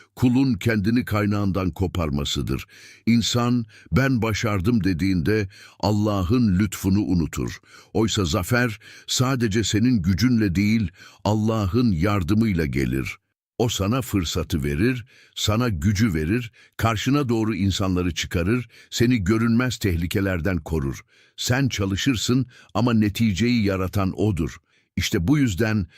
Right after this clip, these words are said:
zafer anında şükür kalbinin en büyük zırhı olmalıdır.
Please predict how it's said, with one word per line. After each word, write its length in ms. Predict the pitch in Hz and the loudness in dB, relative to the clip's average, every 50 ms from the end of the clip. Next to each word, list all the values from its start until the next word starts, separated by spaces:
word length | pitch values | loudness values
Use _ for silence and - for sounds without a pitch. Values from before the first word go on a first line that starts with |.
| - - - | -20 -14 -6
zafer 440 | 73 73 101 113 98 - 135 143 135 | -2 0 0 0 0 0 -2 0 0
anında 500 | 135 127 120 117 113 117 113 113 107 117 | 0 0 0 0 0 2 0 0 0 -2
şükür 440 | - - 113 101 - - 143 120 104 | -2 -2 -4 -2 0 0 0 0 0
kalbinin 540 | - 110 110 117 104 98 104 107 110 110 110 | -2 -2 0 0 2 2 2 2 2 2 2
en 300 | - 120 131 131 117 101 | 0 0 0 0 2 2
büyük 240 | 107 117 92 - | 0 0 0 -2
zırhı 320 | - 80 101 101 80 90 117 | 0 2 2 2 2 2 2
olmalıdır. 760 | 90 80 82 80 78 76 76 73 71 62 71 67 62 - | 2 2 0 0 0 0 -2 -2 -4 -4 -4 -6 -8 -10